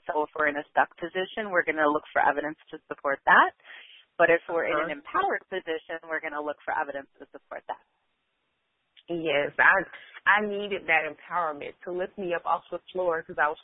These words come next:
Speaker 2: crying like a baby. Like, "Why am I here?"
Speaker 1: Hmm.
Speaker 2: But now
Speaker 1: Yeah.
Speaker 2: I know.
Speaker 1: So what do you think kind of, how, what, where did that empowerment come from at that point, aside from just seeing your college degrees?
Speaker 2: Um, just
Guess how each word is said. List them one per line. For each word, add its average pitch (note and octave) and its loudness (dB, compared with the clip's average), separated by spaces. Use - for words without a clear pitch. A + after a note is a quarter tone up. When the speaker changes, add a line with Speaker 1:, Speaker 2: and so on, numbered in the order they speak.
Speaker 2:
crying E3 0
like D#3+ -8
a - -18
baby. C#3+ -4
Like, - -2
"Why G3 10
am A#3+ -4
I G#3+ -4
here?" C4+ -10
Speaker 1:
Hmm. F#3+ -14
Speaker 2:
But F#3 -4
now F3+ -4
Speaker 1:
Yeah. E3+ 6
Speaker 2:
I F3 2
know. B3+ -12
Speaker 1:
So G3 -4
what G#3 -4
do G#3+ -12
you G#3 -8
think G3 -4
kind G#3 -2
of, F3 0
how, F3 -2
what, A3 0
where A3+ -2
did A3 -2
that G3+ 0
empowerment F3+ -8
come F3+ -8
from E3 -10
at D3+ -18
that - -6
point, D3+ -14
aside E3 -2
from E3 -16
just D#3 -10
seeing D#3 -14
your D#3 -12
college D3 0
degrees? - -12
Speaker 2:
Um, G3+ 2
just A3 -8